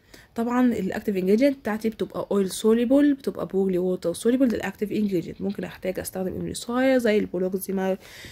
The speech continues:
<sighs> والتوين، ده اكتر حاجه بتستخدم، والليكسين اللي عندي. طبعًا الاكواس ووتر بتبقى ووتر فور انجكتبل، بافر بتاعت البي اتش بتبقى من ستة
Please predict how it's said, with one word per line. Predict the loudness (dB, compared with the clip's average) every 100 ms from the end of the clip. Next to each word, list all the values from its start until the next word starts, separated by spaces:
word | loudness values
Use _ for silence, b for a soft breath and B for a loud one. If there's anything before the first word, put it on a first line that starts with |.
| B B B B B _
<sighs> | -2 -2 -2 0 4
والتوين، | 6 4 0 -2 0 2 2
ده | -2
اكتر | -4 -10
حاجه | -6 -2 -2
بتستخدم، | -2 -8 -6 -2 0 2 4 4
والليكسين | 4 2 0 -2 -6 -4 -2 -2 -2 -6
اللي | -8
عندي. | -8 -12 -10 -2
طبعًا | 0 0
الاكواس | 0 0 -2 -4 -6 -2
ووتر | -2 -2
بتبقى | -4 -4 -4
ووتر | -4
فور | -6 -8
انجكتبل، | -6 -4 -2 2 2
بافر | 0 -4 -4
بتاعت | -6 -8 -10 -8
البي | -8 -8
اتش | -10 -10
بتبقى | -10 -6 -8 B B B
من | -2 0
ستة | 0 -2 -8